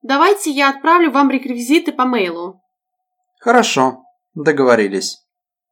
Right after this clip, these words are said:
Speaker 2: У вас есть наш адрес электронной почты?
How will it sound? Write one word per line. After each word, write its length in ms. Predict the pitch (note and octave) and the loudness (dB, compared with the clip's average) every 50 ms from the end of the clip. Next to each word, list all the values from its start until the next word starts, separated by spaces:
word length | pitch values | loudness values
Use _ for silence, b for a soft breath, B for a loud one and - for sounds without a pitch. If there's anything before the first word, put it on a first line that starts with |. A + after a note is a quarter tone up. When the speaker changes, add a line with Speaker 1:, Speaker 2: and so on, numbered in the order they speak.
| _ _ _ _ _ _ _ - | _ _ _ _ _ _ _ -6
Speaker 2:
У 80 | C3 | 0
вас 240 | B2 C3+ B2+ - - | 0 0 0 0 -2
есть 260 | D#3 F#3+ A#3 A#3 - | -2 -2 -2 0 0
наш 260 | F#3+ F3+ F3+ F3 - - | 0 0 0 -2 -2 2
адрес 400 | D#3+ D#3 D3+ D#3 D#3 D3+ - - - | 2 2 2 2 -2 -6 -6 -6 -4
электронной 540 | C#3 C#3+ C#3 - - C#3+ C#3 C3+ C3+ B2 | -4 -4 -4 -4 -4 -4 -4 -4 -4 -8
почты? 480 | B2+ - C3 B2 - - - C3+ B2+ - | -6 -4 -4 -4 -4 -8 -10 -12 -12 -14